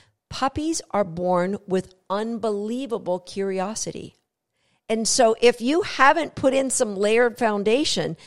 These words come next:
to help grow that relationship, go back to what I said off the top. Environment always wins. Environment always wins. Now, if you're in a pickle because of this, it can be fixed. Don't get too concerned.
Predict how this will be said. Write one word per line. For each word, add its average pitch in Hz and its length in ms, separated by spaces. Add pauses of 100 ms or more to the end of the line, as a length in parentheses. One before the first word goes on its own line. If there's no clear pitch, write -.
(180)
to 185 120
help 254 420 (360)
grow 214 480
that 240 260
relationship, 202 880 (960)
go 226 140
back 254 320
to 269 100
what 254 120
I 262 40
said 254 240
off 233 200
the 233 80
top. 247 380
Environment 226 520
always 220 320
wins. 175 480 (240)
Environment 190 720
always 180 340
wins. 185 280
Now, 254 260 (480)
if 208 160
you're 214 220 (100)
in 240 120
a 302 60
pickle 294 340
because 233 360
of 269 100
this, 320 300 (220)
it - 180
can 233 300
be 254 200 (140)
fixed. - 560 (300)
Don't 190 440
get - 400
too 285 260
concerned. 285 760